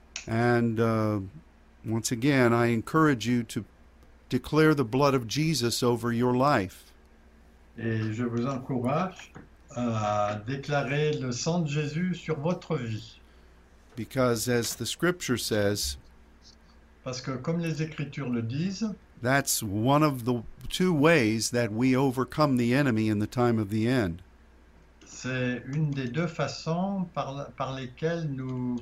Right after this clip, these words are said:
Speaker 2: pouvons vaincre l'ennemi dans les temps de la fin.
Speaker 1: And, um, I do this regularly every, every morning.
Speaker 2: Et je fais ça régulièrement chaque matin.
Speaker 1: And I,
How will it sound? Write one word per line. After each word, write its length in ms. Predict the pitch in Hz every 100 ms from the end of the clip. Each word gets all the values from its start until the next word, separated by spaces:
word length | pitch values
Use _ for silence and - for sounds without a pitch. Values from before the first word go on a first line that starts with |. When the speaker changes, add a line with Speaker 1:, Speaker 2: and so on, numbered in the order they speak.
| -
Speaker 2:
pouvons 500 | 147 131 143 143 131
vaincre 540 | 113 117 143 131 - 113
l'ennemi 640 | 120 117 110 113 147 180 - - - -
dans 380 | 110 120 123 117
les 180 | 110 110
temps 220 | 143 135
de 100 | 110
la 80 | 107
fin. 280 | - - - - - - -
Speaker 1:
And, 580 | 117 117 117 110 104 - -
um, 520 | 110 107 107 101 104 -
I 220 | 113 143
do 320 | 123 123 143
this 380 | 120 131 139 -
regularly 1040 | 101 104 131 151 139 135 107 98 98 98 71
every, 500 | 127 147 165 151 -
every 340 | 139 151 160
morning. 560 | 143 147 147 110 85 92 - - - - - - - - - -
Speaker 2:
Et 260 | 117 120 120
je 120 | 113
fais 200 | 117 -
ça 240 | - 135 123
régulièrement 800 | 151 160 160 143 120 117 120 139
chaque 320 | - 220 -
matin. 380 | 143 113 - 87 - - - - - - -
Speaker 1:
And 320 | 110 117 113
I, 260 | 117 113